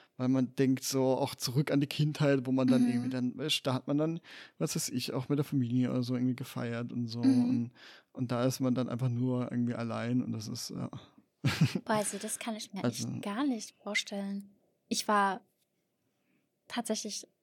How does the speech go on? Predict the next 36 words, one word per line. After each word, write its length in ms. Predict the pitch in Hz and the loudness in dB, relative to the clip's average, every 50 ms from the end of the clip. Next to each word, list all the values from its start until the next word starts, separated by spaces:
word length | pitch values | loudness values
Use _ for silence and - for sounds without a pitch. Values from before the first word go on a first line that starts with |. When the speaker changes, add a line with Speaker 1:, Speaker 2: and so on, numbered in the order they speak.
| _ _ _ - | _ _ _ -4
Speaker 2:
noch 240 | 208 208 202 196 208 | -2 -2 -2 0 0
nie 380 | 214 202 202 208 220 240 247 | 0 0 2 2 2 0 0
an 120 | - 233 233 | 0 0 0
einem 240 | 226 240 240 254 | 2 2 0 0
Silvester 520 | 240 240 247 233 247 254 247 - - 254 - | 0 0 0 2 2 0 0 0 -2 2 4
<laughs> 20 | |
allein 460 | 220 233 247 247 226 202 233 247 247 | 6 6 8 8 8 8 6 6 6
gewesen. 720 | 233 262 233 220 208 196 247 233 233 240 247 240 254 269 294 - - | 4 0 0 2 4 4 4 4 2 -2 -4 -4 -4 -4 -6 -4 0
Speaker 1:
<laughs> 440 | - - - - 165 - - - - | 0 0 2 4 4 4 6 4 6
Speaker 2:
Noch 220 | 226 233 240 - - | 6 6 6 6 6
nie, 480 | 254 240 233 233 247 254 254 240 233 | 6 8 8 10 10 10 8 6 4
deswegen 380 | 226 226 226 - 240 226 214 226 | 2 2 0 2 2 2 2 2
stelle 240 | 220 - - 220 214 | 0 0 -2 -2 -2
ich 140 | 226 - 214 | -2 -4 -4
mir 100 | 208 202 | -2 -2
das 160 | 202 202 - | -2 -4 -4
schon 400 | - - 214 208 196 196 208 240 - | -6 -6 -4 -6 -6 -8 -8 -2 4
Speaker 1:
Hm. 460 | 135 135 127 120 120 117 117 110 - _ _ _ - | 6 6 8 8 6 4 2 0 -4 _ _ _ -2
Speaker 2:
doch 160 | 240 214 - | -2 -2 -2
sehr 520 | - - - - - - - 226 226 214 202 | -4 -8 -8 -8 -6 0 2 4 4 4 4
einsam 460 | 202 202 202 196 190 190 185 185 190 - | 2 0 -2 -2 -6 -8 -10 -10 -12 -10
vor. 140 | - 196 185 | -8 -8 -8
Ich 120 | 185 - | -8 -6
bin 320 | - 214 208 101 196 202 _ _ _ _ _ _ _ _ _ _ _ - _ _ _ _ _ - | -6 -4 -4 -4 -6 -10 _ _ _ _ _ _ _ _ _ _ _ -20 _ _ _ _ _ -2
ein 160 | 208 202 202 | -2 0 0
sehr, 240 | 196 202 202 202 202 | 2 2 2 2 0
sehr, 420 | 202 214 208 208 208 208 202 202 220 220 233 _ _ _ - - | 0 -2 -2 0 -2 -2 -4 -6 -8 -12 -16 _ _ _ -16 -6
ähm, 640 | - 208 202 202 196 196 196 196 190 190 185 185 - - _ _ _ _ _ _ - | -4 -4 -2 -2 -4 -6 -8 -8 -8 -6 -6 -8 -8 -10 _ _ _ _ _ _ -8
wie 100 | 208 208 | -8 -4
sagt 180 | 202 214 - - | -4 -4 -4 -4
man, 260 | 208 202 196 185 196 _ - - | -6 -6 -6 -8 -12 _ -20 -14
Social 420 | - - - 202 202 - - 196 185 | -12 -8 -6 -4 -4 -4 -4 -6 -6
Butterfly. 840 | 196 - 190 196 226 226 226 - - 254 240 240 247 247 262 262 _ - _ _ _ _ _ _ - | -6 -6 -6 -4 -4 -6 -6 -6 -4 -4 -2 0 0 0 -2 -4 _ -20 _ _ _ _ _ _ -2
Also 200 | - 208 190 214 | -2 0 0 -2
bin 400 | 202 - 214 208 208 208 202 190 | 0 2 2 2 2 0 -2 0
Speaker 1:
Mhm. 380 | - 147 127 127 139 151 165 | 2 2 2 2 2 0 -2